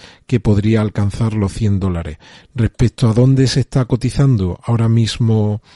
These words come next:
el, el token, pues veis que se está cotizando en Shiba Swap y se está cotizando también en algún exchange centralizado, pero son las excepciones. De momento,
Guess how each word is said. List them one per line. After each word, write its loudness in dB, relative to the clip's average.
el, -2
el -4
token, 0
pues -10
veis -2
que -2
se -10
está -4
cotizando -2
en -6
Shiba -2
Swap 0
y -6
se -2
está -4
cotizando -2
también -2
en 4
algún 2
exchange 0
centralizado, 0
pero -4
son 0
las -6
excepciones. -8
De -2
momento, 0